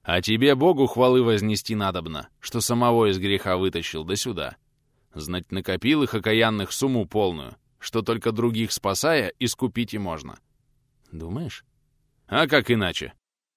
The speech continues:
Искренне удивился бывший лихой. «Ты погляди, сколько душ уберёг, а диковины твои!» «Да и сам!» Дружинник с уважением поглядел на товарища. «Окреп! Вон как сюда угораздил, так и беспокойный был.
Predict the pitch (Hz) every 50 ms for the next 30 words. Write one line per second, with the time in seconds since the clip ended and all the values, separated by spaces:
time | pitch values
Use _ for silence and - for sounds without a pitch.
0 | _ _ _ - - 123 - - - 170 170 160 151 143 127 110 107 98 92 104
1 | 117 - - 120 95 90 85 - - 90 85 85 80 - - 64 62 - _ _
2 | _ _ _ _ _ _ _ _ _ - 87 - - 113 113 117 123 135 139 147
3 | 170 156 - - - 127 113 - 139 143 147 170 156 - - 117 104 104 101 92
4 | 82 73 - - _ _ _ _ - 98 120 156 190 143 - 135 127 120 127 131
5 | 127 117 110 117 113 113 113 98 - _ _ _ _ _ _ _ _ _ _ -
6 | - 78 80 73 73 76 - - 87 104 143 156 120 - _ _ _ _ _ _
7 | _ - - 80 82 82 80 98 143 175 185 170 - - - 123 113 101 98 110
8 | 123 139 139 139 117 - 113 113 107 98 90 95 92 95 95 90 - 92 90 87
9 | 82 78 76 - - - 57 - _ _ _ _ _ _ _ _ - 85 98 -
10 | - 104 104 95 82 - - - - _ _ _ _ _ _ _ _ _ _ _
11 | _ _ - 151 190 208 180 135 131 135 113 - 147 151 147 147 143 135 123 143
12 | 160 202 208 208 151 110 113 104 95 123 113 147 147 143 123 - 147 139 120 -
13 | 117 131 156 175 170 139 110 101 85 71